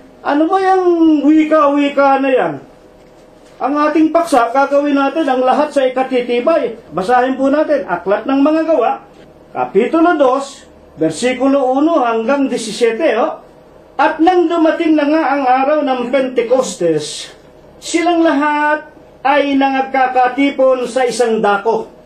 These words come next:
Putulin ko po muna. Pagkatapos po na ang Panginoon, nang siya po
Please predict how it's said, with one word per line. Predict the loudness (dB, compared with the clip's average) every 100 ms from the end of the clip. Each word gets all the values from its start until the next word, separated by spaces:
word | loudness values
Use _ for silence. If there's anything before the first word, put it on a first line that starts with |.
| -4
Putulin | -2 0 0 2 0
ko | 0 0
po | 0
muna. | 0 0 0 -2 -4 -10 -20 -20 -20 -20 -20 -14 -2
Pagkatapos | 0 0 0 2 2 0 -4 0
po | 2 4 2 -2 -14 -20 -20 -20 -20 -20 -20 -20 -20 -10
na | -2 0 0 -2
ang | -2
Panginoon, | -2 0 -2 0 0 0 -2
nang | 0 0
siya | 0 0 2
po | 2 2 0